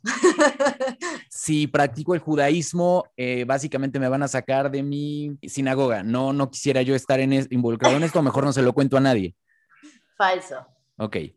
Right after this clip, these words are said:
Speaker 2: Si voy a eso, me va a andar tocando a alguien que igual y no conozco.
Speaker 1: No te deben de tocar, pero sucede.
Speaker 2: Pero sucede. Pero en tu, en tu caso, en tus
Speaker 1: No.
Speaker 2: clases no pasa.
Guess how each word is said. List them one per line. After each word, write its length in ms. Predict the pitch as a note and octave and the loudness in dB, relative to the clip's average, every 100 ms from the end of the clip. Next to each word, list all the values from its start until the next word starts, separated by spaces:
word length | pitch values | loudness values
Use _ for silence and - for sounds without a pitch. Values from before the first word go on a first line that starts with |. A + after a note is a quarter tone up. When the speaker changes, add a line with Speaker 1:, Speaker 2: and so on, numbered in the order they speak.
| - - | -20 -10
Speaker 2:
Si 180 | - | -2
voy 220 | B2+ D3+ D#3+ | 2 4 4
a 60 | |
eso, 180 | D#3 F3 | 4 2
me 80 | C3+ | 2
va 100 | B2+ | 2
a 40 | |
andar 260 | C3+ C#3 - | 2 0 0
tocando 320 | B2+ B2+ C3 | -2 0 2
a 40 | |
alguien 200 | B2+ B2 | 2 0
que 80 | A#2 | -2
igual 180 | A2 A#2 | -2 0
y 60 | A#2+ | 0
no 120 | A2 | -2
conozco. 460 | A2+ C3 - - - _ _ | -2 -4 -6 -12 -16 _ _
Speaker 1:
No 260 | - F#3 A3+ | -6 0 4
te 60 | B3 | 4
deben 180 | A3+ | 4
de 80 | A3 | 2
tocar, 340 | G#3 F3+ G3+ G#3 | -2 0 0 0
pero 120 | F3 | -6
sucede. 460 | D#3+ D3+ D3 C3 - _ _ _ _ _ - | -14 -16 -14 -14 -16 _ _ _ _ _ -6
Speaker 2:
Pero 140 | F#2 F2 | -6 -4
sucede. 420 | F2 G#2+ E2+ - | -4 -2 -2 -2
Pero 140 | A2 | -2
en 60 | G2 | -2
tu, 160 | G#2+ A2 | 0 0
en 180 | B2+ A#2+ | 0 2
tu 120 | A#2 | 0
caso, 440 | - E3+ G3+ A3 - - _ | 4 4 4 2 0 -10 _
en 140 | - G2+ | -2 -2
tus 140 | A2+ | -2
Speaker 1:
No. 80 | F3 | 0
Speaker 2:
clases 320 | C#3+ C3+ C#3 | 2 2 2
no 160 | A2 G2+ | 0 0
pasa. 340 | F#2 - A#1+ | -4 -6 -12